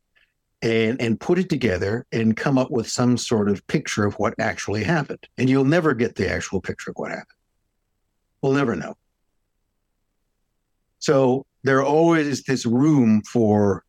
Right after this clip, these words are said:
interpretation. There's always room for adding something else because you never have everything.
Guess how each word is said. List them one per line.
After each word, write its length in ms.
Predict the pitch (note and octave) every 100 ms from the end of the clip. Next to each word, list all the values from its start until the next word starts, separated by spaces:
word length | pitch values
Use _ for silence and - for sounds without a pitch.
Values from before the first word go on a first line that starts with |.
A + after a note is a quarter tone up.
| _
interpretation. 800 | A#2+ A2 A#2+ G#2 G#2 E3 D3+ -
There's 160 | G2 G#2+
always 380 | C3 F#3+ G3 D#3
room 220 | C#3+ C#3
for 240 | - A#2+ -
adding 460 | B2+ C3 C#3 A#2+
something 560 | - - G#2 - G#2 G2
else 580 | C3 A2 D#2 - - - _ _ _
because 220 | A2 G#2+
you 120 | G#2+
never 420 | G2+ G#2+ A#2+ C#3
have 440 | A2+ G#2+ G2 F#2+ F#2 - _ _ _ _ _ _ _ _ -
everything. 560 | E3 A#2+ G2 - E2